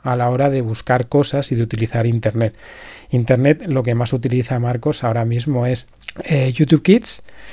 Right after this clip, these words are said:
y el streaming que puede realizar con algún juego tipo Minecraft si tienen algún servidor o una conexión con alguien,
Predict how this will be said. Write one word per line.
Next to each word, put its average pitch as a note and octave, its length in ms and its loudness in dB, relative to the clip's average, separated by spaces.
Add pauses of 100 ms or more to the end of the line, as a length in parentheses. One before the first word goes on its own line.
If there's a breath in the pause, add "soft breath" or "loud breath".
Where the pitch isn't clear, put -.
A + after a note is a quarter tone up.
(160 loud breath)
y G3+ 360 4 (100)
el B2+ 240 -2
streaming C3+ 460 -2
que C3+ 100 -2
puede C#3 260 2
realizar C#3 540 0
con D3 200 -4
algún B2 320 -4
juego C3+ 320 -2
tipo B2+ 280 -4
Minecraft C#3 440 -2
si C#3 60 -4
tienen B2 240 -2
algún B2 280 -2
servidor B2+ 400 0
o B2 40 -2
una B2 160 -2
conexión B2 440 -4
con B2+ 180 -6
alguien, D3 320 0